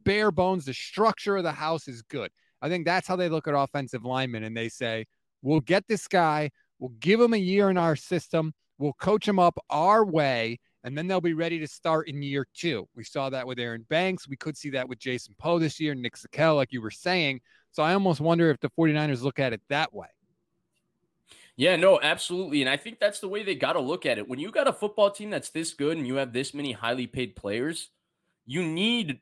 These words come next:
Speaker 2: to be able to develop and have growth from young players, right? I, I think that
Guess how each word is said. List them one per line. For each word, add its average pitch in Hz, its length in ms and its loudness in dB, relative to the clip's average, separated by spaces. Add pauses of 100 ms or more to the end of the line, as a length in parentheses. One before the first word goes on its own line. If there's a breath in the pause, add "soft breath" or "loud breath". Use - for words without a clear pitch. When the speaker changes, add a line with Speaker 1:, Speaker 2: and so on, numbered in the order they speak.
(140)
Speaker 2:
to 180 120 -4
be 175 220 0
able 190 180 4
to 180 120 -8
develop 147 560 4
and 135 100 0
have 143 260 -2
growth 147 320 -2
from 123 180 -6
young 135 180 -4
players, 98 420 -8
right? 117 200 0
I, 120 320 -2
I 131 60 0
think 190 280 -10
that 214 180 -2